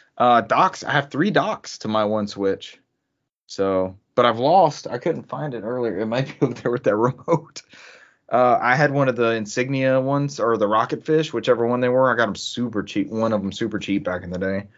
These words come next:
And then I bought that GameStop at some point and had 'em for twenty bucks. And I got that one that it's been sitting in here from when Brant and I streamed Donkey Kong Country, and I haven't moved it from there. So I have that extra one there.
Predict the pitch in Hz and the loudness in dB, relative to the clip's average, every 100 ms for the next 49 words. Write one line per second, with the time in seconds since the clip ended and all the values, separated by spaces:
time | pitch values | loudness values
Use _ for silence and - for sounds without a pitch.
0 | _ _ _ _ - 117 117 113 107 120 | _ _ _ _ 2 4 6 4 4 4
1 | 120 117 110 107 - 110 113 131 139 117 | 4 4 4 2 -2 -6 -2 -2 0 2
2 | 110 110 - 123 127 117 123 117 104 107 | 2 -2 -4 -4 -2 -2 0 -2 -4 -6
3 | 113 107 107 113 110 - - 104 98 101 | -4 0 2 2 0 -6 -8 -4 -2 -2
4 | 101 101 92 107 101 95 80 - 101 104 | -2 -2 0 0 2 0 -2 -4 -4 -4
5 | - 110 104 113 101 101 110 113 104 110 | -4 -4 0 0 0 0 2 2 0 0
6 | 101 101 98 101 104 82 98 - 104 92 | 2 2 2 2 2 0 -2 -2 0 2
7 | 107 110 95 90 87 90 87 90 90 87 | 0 0 -4 -6 -6 -6 -8 -4 -4 -2
8 | 101 92 80 101 98 95 - 90 101 95 | 0 0 0 0 2 0 -2 -4 -2 -2
9 | 87 - 80 92 - _ _ _ _ _ | -4 -6 -4 -6 -10 _ _ _ _ _
10 | _ _ _ _ _ _ _ - - 73 | _ _ _ _ _ _ _ -4 -2 2
11 | 71 92 - 87 90 90 90 | 2 2 0 0 0 2 0